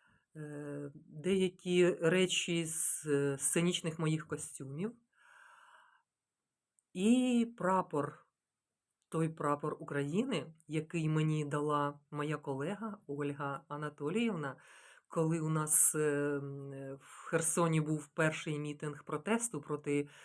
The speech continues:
російської навали, то я в неї попросила цей, е, прапор,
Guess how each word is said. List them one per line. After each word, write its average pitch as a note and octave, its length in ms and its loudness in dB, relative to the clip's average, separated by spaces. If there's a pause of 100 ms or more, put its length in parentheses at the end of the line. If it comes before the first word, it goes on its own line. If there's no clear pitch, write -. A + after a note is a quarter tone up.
(180)
російської D#3+ 520 -2
навали, C3+ 480 -6
то D3 80 -4
я D3 220 -2
в C#3+ 60 -4
неї D3+ 200 -4
попросила D#3+ 800 -4
цей, D3 440 -4
е, C#3 300 -6
прапор, C#3+ 400 -6